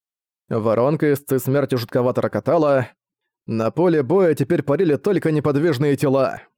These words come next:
Под полной ярости и бессильного отчаяния рёв главы секты Небесный Дух,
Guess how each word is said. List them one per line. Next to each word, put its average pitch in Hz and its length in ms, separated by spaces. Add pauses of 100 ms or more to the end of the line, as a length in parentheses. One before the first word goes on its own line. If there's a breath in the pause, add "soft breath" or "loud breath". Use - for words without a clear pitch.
(440)
Под 113 180
полной 135 320
ярости 123 360
и 120 40
бессильного 123 560
отчаяния 123 480
рёв 127 160
главы 123 260
секты 131 300
Небесный 117 420
Дух, - 380